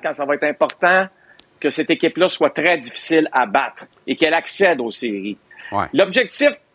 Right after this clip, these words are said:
Speaker 1: il est pas, c'est pas, c'est pas l'arbre. L'objectif, c'est pas l'arbre. Puis là, on regarde la saison en se disant, « Ça, c'est un arbre. » L'objectif, c'est la forêt.
Speaker 2: Ouais.
Speaker 1: Puis les arbres commencent à pousser tranquillement, pas vite.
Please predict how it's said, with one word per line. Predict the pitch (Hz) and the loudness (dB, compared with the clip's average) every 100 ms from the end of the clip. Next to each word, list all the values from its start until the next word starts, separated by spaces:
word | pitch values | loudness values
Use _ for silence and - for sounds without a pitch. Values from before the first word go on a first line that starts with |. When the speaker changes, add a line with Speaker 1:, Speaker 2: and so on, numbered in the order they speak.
| _ _ | _ _
Speaker 1:
il | 160 165 | 2 4
est | 165 - | 4 4
pas, | 233 240 247 214 | 4 4 2 0
c'est | - 175 | -4 -2
pas, | - 233 180 - - | 2 2 2 -8 -6
c'est | 180 | -6
pas | - 247 214 | 2 2 2
l'arbre. | 160 160 208 147 107 90 _ _ _ _ _ _ | 2 2 2 -2 -10 -16 _ _ _ _ _ _
L'objectif, | 151 170 226 - 269 | -6 -2 -2 -2 -6
c'est | - 196 - | -2 0 2
pas | 190 | 2
l'arbre. | 160 165 135 107 - | 4 4 2 -4 -10
Puis | 165 | 2
là, | 226 | 4
on | 220 | 4
regarde | 190 214 | 4 4
la | 190 | 2
saison | - 175 156 208 | 2 0 2 2
en | 185 | 2
se | |
disant, « | 143 170 | 0 -2
Ça, | 185 | -4
c'est | 170 170 | 0 2
un | 147 139 | 4 2
arbre. » | 151 123 101 - - - - _ - | 2 0 -4 -14 -20 -20 -20 _ -4
L'objectif, | 151 196 - 269 | 0 0 0 -2
c'est | - 190 | 2 2
la | 185 | 2
forêt. | - - 185 160 156 - _ _ _ | 0 2 2 2 -2 -4 _ _ _
Speaker 2:
Ouais. | 107 90 151 | -4 -2 0
Speaker 1:
Puis | |
les | 170 180 233 | 4 6 6
arbres | 247 202 | 4 2
commencent | 220 233 - | 2 2 2
à | 190 | 0
pousser | - - 220 | 0 -2 -2
tranquillement, | 202 185 180 180 180 180 | 2 2 2 0 2 2
pas | 170 | 2
vite. | 156 160 | 4 0